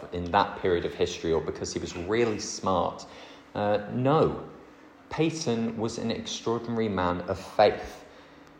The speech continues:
But he and all the great figures in Christian history relied on we, what we rely on day to day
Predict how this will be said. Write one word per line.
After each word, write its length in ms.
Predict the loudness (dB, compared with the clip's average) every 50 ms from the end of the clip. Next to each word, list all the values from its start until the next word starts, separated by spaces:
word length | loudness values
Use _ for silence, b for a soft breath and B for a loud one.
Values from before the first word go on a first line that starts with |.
| 0
But 140 | 2 2 2
he 320 | 2 0 -2 0 2 2 4
and 180 | 4 2 2 4
all 140 | 4 4
the 120 | 4 4 2
great 280 | 4 6 6 6 4
figures 380 | 2 -2 -2 -2 0 0 -2 -2
in 160 | -2 -6 -6
Christian 440 | -2 0 -2 -2 0 -2 -4 -4 -6
history 520 | -6 -6 -4 -4 -4 -4 -2 -2 -2 -2
relied 500 | 0 0 0 0 4 4 4 4 4 2 0
on 280 | -2 -2 -2 -2 -2
we, 200 | -2 0 0 0
what 400 | 0 -2 0 2 2 2 2 2
we 260 | 0 0 0 0 0 0
rely 400 | 0 0 0 2 2 2 2 0
on 180 | -2 -2 -6 -10 -4 2
day 180 | 4 4 4 4
to 200 | 2 -2 -6 -2
day 360 | 2 2 4 4 2 0 B